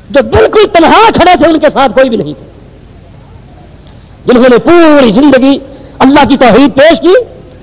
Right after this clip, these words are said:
اور کوئی ماننے والا نہیں تھا۔ اجنبیت برقرار رہی ہمیشہ کے لیے۔ فرمایا کہ "وَسَيَعُودُ كَمَا بَدَأَ"، جس اجنبیت سے اس دین کا آغاز ہوا،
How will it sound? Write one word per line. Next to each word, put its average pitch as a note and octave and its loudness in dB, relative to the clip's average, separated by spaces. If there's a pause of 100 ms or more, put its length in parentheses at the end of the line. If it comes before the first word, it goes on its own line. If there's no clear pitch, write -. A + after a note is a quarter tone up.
(140)
اور D4 0
کوئی G#4 2
ماننے G#4 2
والا F#4 2
نہیں C4+ -4
تھا۔ - -14 (1700)
اجنبیت D#4+ 0
برقرار F4+ 0
رہی F#4+ 2
ہمیشہ D4+ 0
کے B3+ -2
لیے۔ G3 -6 (4000)
فرمایا C#4 -2
کہ A#3+ -6
"وَسَيَعُودُ A#3+ 0
كَمَا C#4 0
بَدَأَ"، E4+ 0 (1500)
جس - -4
اجنبیت F4 0
سے F#4 2
اس G#3+ -2
دین E4+ 0
کا F#4+ 0
آغاز D#4+ 0
ہوا، F#4 2